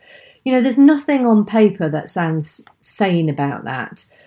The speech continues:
I mean, of course, the reality is that it's, it's profound and life-changing work for people, but, but people were experiencing,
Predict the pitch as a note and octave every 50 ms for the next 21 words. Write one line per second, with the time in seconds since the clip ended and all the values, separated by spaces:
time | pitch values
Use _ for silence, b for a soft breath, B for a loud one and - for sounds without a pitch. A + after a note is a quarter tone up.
0 | b b b G3+ G#3+ G#3+ A3 G#3+ - B3 G#3+ - A3+ G#3 G#3 G#3+ G#3 G#3 G3+ F#3+
1 | G3 - G3 F#3 F3+ F3 F3 - F3 E3+ - - - - E3+ - - - - -
2 | _ - F3 D3+ - _ - G3 F3 - F#3+ F3 F3 E3+ E3+ E3 E3 E3 E3 E3
3 | E3+ E3+ E3 D#3+ - - - E3+ D#3+ D#3+ D#3 E3 D#3+ F3 F#3+ F#3 D#3+ E3 - -
4 | D#3 - E3+ D#3+ D#3 D#3 - D3+ D3 D3+ - F3 - - b b b b b b
5 | b b b b b _ _ _ _ _ _ _ _ _ _ _ - G#3+ - -
6 | - - - C4 C#4+ D4 - E4 D#4 D4 C#4+ C4 B3+ - - - - - B3 A#3+
7 | A#3+ A3+ G#3 F#3 E3+ D#3+ C#3+ - - F3 E3 D#3 D#3 D#3+ D#3+ D3+ D#3